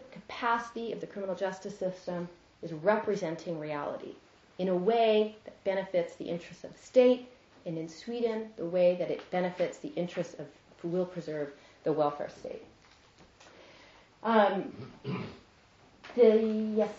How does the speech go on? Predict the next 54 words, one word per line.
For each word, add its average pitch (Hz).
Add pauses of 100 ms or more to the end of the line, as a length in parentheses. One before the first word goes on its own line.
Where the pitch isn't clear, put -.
(160)
I 202
think 208
the 208
social 208
fault 202
lines 175
here, 175
right? 185
So 220 (280)
who's 294
most 233
vulnerable 233
to -
this, -
right, - (240)
falls 214
along 175
the 175
social 170
fault -
lines. 160
It's, -
again, 247
it's 214
not 285
a 311
kind 220
of 208
all 214
or 202
nothing 196
scenario. 220
We 180
have 196
to 196
actually 196
look 254 (400)
over 254
time 214
across 214
different 208
institutions, 196
across 190
groups, 180 (400)
and 190
look 269
where 196
the 180
social 180
fault -
lines 147
are 156
and -
who, 220